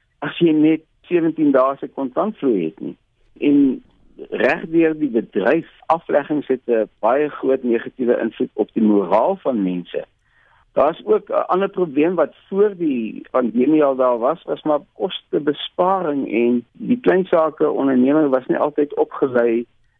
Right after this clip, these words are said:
in tegnieke hoe om koste te bespaar nie. Ek vat 'n eenvoudige voorbeeld. Die bedryfskostebegroting. Nie al die klein sake ondernemings, en ek praat net van klein, klein sake ondernemings,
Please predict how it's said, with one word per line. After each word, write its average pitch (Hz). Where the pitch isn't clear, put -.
in 127
tegnieke 139
hoe 117
om 120
koste 139
te -
bespaar 131
nie. 101
Ek -
vat 165
'n -
eenvoudige 156
voorbeeld. -
Die 135
bedryfskostebegroting. 139
Nie 135
al 202
die 185
klein 170
sake 147
ondernemings, 139
en 127
ek 135
praat 196
net 185
van 147
klein, 190
klein 180
sake 156
ondernemings, 127